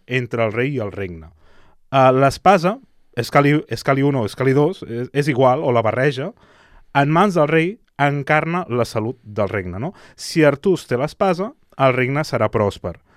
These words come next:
Si es, si Artús perd o abandona l'espasa, el regne, igual que ell, emmalaltirà. Mallory ho, o sigui, ho descriu de manera fantàstica, això. El regne rebrà invasions, la terra no serà fèrtil,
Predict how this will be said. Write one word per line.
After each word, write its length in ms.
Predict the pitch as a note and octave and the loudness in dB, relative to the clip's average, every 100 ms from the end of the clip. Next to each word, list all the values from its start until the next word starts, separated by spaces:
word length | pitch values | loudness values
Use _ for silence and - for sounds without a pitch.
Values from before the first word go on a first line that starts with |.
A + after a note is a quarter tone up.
| _ | _
Si 200 | - - | -10 -2
es, 180 | C3+ - - | -2 -2 -10
si 200 | - C3 | -2 -2
Artús 380 | - F3+ C3+ - | 0 -2 -2 -6
perd 480 | - D#3+ A#2 - - | -2 0 0 -6 -8
o 140 | A#2+ | -4
abandona 380 | A2 A2 G#2+ A2 | -2 -2 -4 -4
l'espasa, 460 | D#3+ - C#3+ A2 - - | -6 0 0 0 -6 -2
el 120 | A#2+ | 2
regne, 360 | D3+ F3 E3 - _ | 4 4 0 -6 _
igual 380 | A2 A2 D#3 D3 | -4 2 2 2
que 160 | D3 B2 | 0 -2
ell, 100 | F#3 - _ _ _ | -4 -18 _ _ _
emmalaltirà. 720 | C3+ C3+ B2+ G#2+ G2 A2+ B2+ - _ _ _ _ - | 0 2 2 2 0 0 -2 -4 _ _ _ _ -10
Mallory 480 | A2 A#2+ B2+ C#3 D#3+ _ _ - | 0 2 4 2 -4 _ _ -8
ho, 140 | B2 B2+ - | -6 -6 -6
o 40 | A2 | -8
sigui, 140 | B2+ | -2
ho 60 | A#2 | -2
descriu 360 | A2 - B2 - | -2 -2 -2 -2
de 100 | G#2+ | -4
manera 220 | G#2 A2 | -4 -4
fantàstica, 460 | - A2 B2+ B2+ G#2+ | -4 -4 -4 -6 -6
això. 200 | G#2 A2+ - _ - - - | -6 -6 -8 _ -20 -20 0
El 180 | B2 B2 | 2 4
regne 260 | C#3+ D#3+ | 2 2
rebrà 280 | D3+ C3+ B2+ | 2 2 2
invasions, 640 | D3+ C#3 A#2 C#3+ D3 D3+ B2 | 0 0 0 -2 -2 -6 -6
la 160 | B2 | -2
terra 200 | C3 C3+ | 0 0
no 120 | C#3 | 0
serà 240 | B2 C3 B2+ | -2 -2 0
fèrtil, 540 | C#3 B2+ B2+ D#3+ A3 | 0 -2 -4 -10 -10